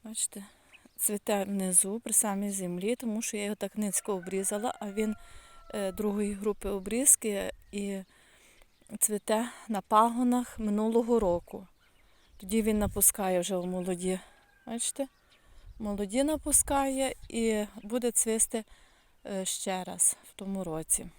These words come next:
Я вже не пе-, пообрізала, тому що пересаджувала, а пересаджувала серед літа. Тоді боялася, щоб не прижи-, не приживуться, і пообрізала. Бачите?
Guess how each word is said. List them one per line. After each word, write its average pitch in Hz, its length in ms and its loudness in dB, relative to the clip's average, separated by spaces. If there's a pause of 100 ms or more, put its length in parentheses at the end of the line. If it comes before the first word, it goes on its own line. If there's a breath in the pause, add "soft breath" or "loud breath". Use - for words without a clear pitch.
(1040 soft breath)
Я 214 160 -2
вже 202 140 -4
не 208 120 0 (340)
пе-, 214 280 -2 (100)
пообрізала, 220 760 2
тому 190 320 -6
що 208 300 -8 (120)
пересаджувала, 208 1000 2 (2250 soft breath)
а 202 80 -10
пересаджувала 214 760 6
серед 185 360 2
літа. 269 340 -4 (1000 soft breath)
Тоді 208 200 -12
боялася, 214 520 0
щоб 196 220 -10
не 196 100 -8
прижи-, 202 800 -4
не 202 100 -8
приживуться, 220 580 -4
і 233 260 -4 (520 loud breath)
пообрізала. 214 760 -4
Бачите? - 420 -4